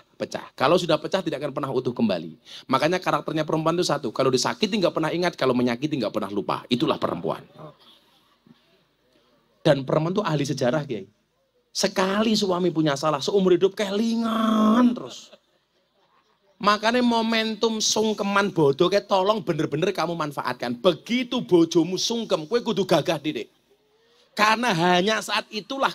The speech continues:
klaster manusia terkuat di muka bumi sujud di hadapan kita.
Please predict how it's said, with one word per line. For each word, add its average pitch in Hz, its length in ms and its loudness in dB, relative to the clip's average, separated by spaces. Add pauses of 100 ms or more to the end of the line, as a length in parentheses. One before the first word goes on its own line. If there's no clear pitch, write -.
klaster 202 400 0
manusia 196 560 2
terkuat 190 480 -2
di 180 80 0
muka 175 320 2
bumi 202 240 0
sujud - 480 2
di 208 160 0
hadapan 139 320 -2
kita. 120 240 -12